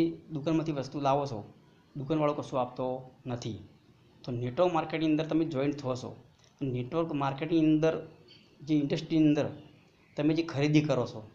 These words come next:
મતલબ કે તમે જે પૈસા આપો છો અને પૈસાની સામે તમને પ્રોડક્ટ મળી જાય છે, મતલબ કે અહીંયા તમને કોઈ રિસ્ક રહેતું નથી. વત્તા પ્રોડક્ટ ખરીદો છો અને લોકોને પ્રોડક્ટ સેલ કરો છો, તમને અહીંયા શું મળે છે?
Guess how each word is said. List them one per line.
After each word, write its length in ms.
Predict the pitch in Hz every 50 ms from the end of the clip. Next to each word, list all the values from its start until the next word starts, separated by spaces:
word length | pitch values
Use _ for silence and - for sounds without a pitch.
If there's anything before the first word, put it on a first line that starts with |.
| _ _ _ - - _ -
મતલબ 200 | 135 147 165 165 165
કે 60 | 180 175
તમે 200 | - 147 143 170 165
જે 100 | 170 175 170
પૈસા 400 | - 120 123 123 - - 175 139
આપો 200 | 135 127 - - 151
છો 160 | - - 104 104 - - - _ - - - -
અને 100 | - 170 165 -
પૈસાની 400 | - 139 135 - 156 160 160 156
સામે 140 | 143 139 151 160
તમને 240 | 147 123 135 151 - 151
પ્રોડક્ટ 260 | 117 123 160 - - - - - - - 120 127
મળી 200 | 143 151 151 147 135
જાય 160 | 120 110 104
છે, 140 | 107 107 101 104 - - - _ _ - - - _ _ _ _ _ _ _ _ _ _ - _ - _ _ _ _ _ _
મતલબ 160 | 139 143 165
કે 60 | 170 175
અહીંયા 280 | 151 165 185 185 180
તમને 180 | 175 170 175 170
કોઈ 160 | 180 170 -
રિસ્ક 180 | 151 156 151 -
રહેતું 240 | 147 127 127 127 151 143
નથી. 220 | 135 120 117 104 - - - - - _ _ _ _ _ _ _ _ _ _ _ _ _ _ _ _
વત્તા 300 | 139 139 139 - 175 180 180 - - - - - - - _ _ _ -
પ્રોડક્ટ 280 | 151 151 175 190 - -
ખરીદો 280 | 151 165 185 180 165 143
છો 120 | - 131 120
અને 160 | 123 139 156 147 139
લોકોને 320 | 135 139 135 185 190 196
પ્રોડક્ટ 320 | 190 - 160 175 185 180 -
સેલ 200 | - 165 175 170
કરો 180 | 160 165 165 165
છો, 80 | 165 170
તમને 200 | 160 143 151 165
અહીંયા 220 | 165 165 175 170 165
શું 80 | 180 165
મળે 120 | 160 160 156
છે? 100 | 165